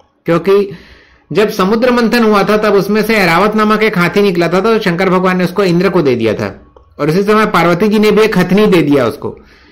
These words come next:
तो जब हाथी और हथनी का जब संगम हुआ, ऐरावत हाथी और हथनी का, तो बहुत सारे हाथी पैदा हुए और वही ऐरावत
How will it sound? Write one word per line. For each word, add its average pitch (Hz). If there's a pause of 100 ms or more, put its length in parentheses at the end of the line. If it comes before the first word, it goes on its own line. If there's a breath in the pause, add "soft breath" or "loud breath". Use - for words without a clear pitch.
(520 soft breath)
तो 202
जब 214
हाथी 165
और 226
हथनी 202
का 226
जब 220
संगम 185
हुआ, 196
ऐरावत 180
हाथी 180
और 175
हथनी 160
का, 214
तो 214
बहुत 185
सारे 196
हाथी 175
पैदा 160
हुए 151 (180)
और 160
वही 226
ऐरावत 196